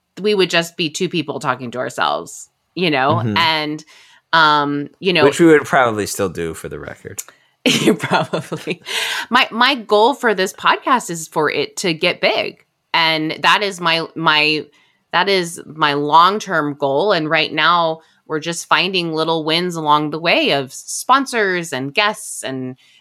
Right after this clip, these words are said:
Speaker 1: uh, ratings and reviews and, um, some monetization with some of the sponsors. And, you know,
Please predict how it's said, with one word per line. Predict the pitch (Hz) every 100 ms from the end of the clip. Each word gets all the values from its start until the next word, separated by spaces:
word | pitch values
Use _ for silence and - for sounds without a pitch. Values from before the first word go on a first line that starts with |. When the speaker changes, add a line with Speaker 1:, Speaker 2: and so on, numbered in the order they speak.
| _
Speaker 1:
uh, | 151 135 131
ratings | 165 202 220 208 185
and | 160 147
reviews | 147 151 202 196 190 175 170 - -
and, | 143 139 135 135 139 139 _ _ -
um, | 147 143 139 127 135 - _
some | - - 143 143 147
monetization | 131 151 151 147 151 135 202 220 202 175
with | 139 127
some | 143 131
of | 131
the |
sponsors. | 143 226 233 214
And, | 190
you | 190
know, | 185 170